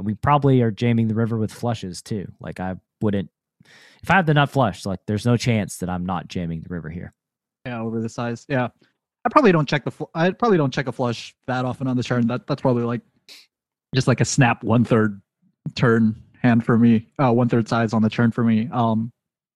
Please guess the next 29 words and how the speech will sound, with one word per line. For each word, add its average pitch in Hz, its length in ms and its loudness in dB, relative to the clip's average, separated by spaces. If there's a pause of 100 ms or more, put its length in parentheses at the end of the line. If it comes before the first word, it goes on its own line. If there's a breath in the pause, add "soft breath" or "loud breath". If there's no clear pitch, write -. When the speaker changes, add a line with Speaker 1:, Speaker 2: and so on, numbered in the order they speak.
(180)
Speaker 2:
but 175 80 6
yeah, 139 80 4
so 180 160 0
I 208 80 4
thought 214 160 -2
that 175 140 2
I 156 80 2
was 147 100 0
just, 139 140 -4
like, 127 100 -2
repping 120 300 0
an 113 80 0
eight 113 200 -2
here 110 360 -2 (800)
by 131 100 2
<laughs> - 0 -
going 120 240 6
for 151 160 0
this - 160 -8
jam. 120 320 0 (1300 soft breath)
Uh, 123 800 0 (640)
and 123 100 -2
so, 156 80 0
yeah, 175 240 2
I 131 120 0
put - 440 -4
in 135 240 2
his 127 300 0
last 123 480 -2